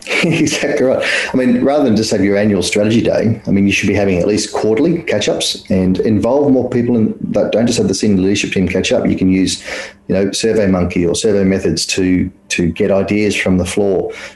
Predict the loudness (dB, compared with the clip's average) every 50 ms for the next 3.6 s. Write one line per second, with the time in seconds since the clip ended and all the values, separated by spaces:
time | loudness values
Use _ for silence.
0 | -20 _ _ -12 -4 0 0 2 2 2 0 0 0 0 0 2 2 2 0 0
1 | 0 0 0 0 -2 -4 -2 0 0 0 2 0 -2 -4 -4 -2 -2 -2 -2 0
2 | 0 0 0 0 0 0 0 0 0 0 0 0 2 2 2 0 0 0 0 0
3 | 0 -2 0 0 0 0 0 0 -2 -4 -8